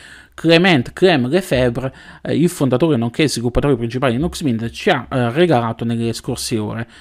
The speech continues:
Eh, come ben saprete, ad ogni fine mese Clement Clem Lefebvre, eh, pubblica sul blog della distro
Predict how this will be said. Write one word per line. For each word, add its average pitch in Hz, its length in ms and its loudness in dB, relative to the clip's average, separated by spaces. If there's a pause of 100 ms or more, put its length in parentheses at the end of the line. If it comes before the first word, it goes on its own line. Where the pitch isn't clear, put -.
(220)
Eh, 135 220 2
come 185 260 4
ben 147 160 2
saprete, 143 540 2
ad 135 220 0
ogni 151 260 6
fine 202 260 -2
mese 165 380 0
Clement 143 500 0
Clem 123 420 -2
Lefebvre, 233 680 -2 (360)
eh, 131 200 -2
pubblica 131 760 -2 (220)
sul - 300 -10
blog 160 380 4
della 147 180 0
distro 143 500 -4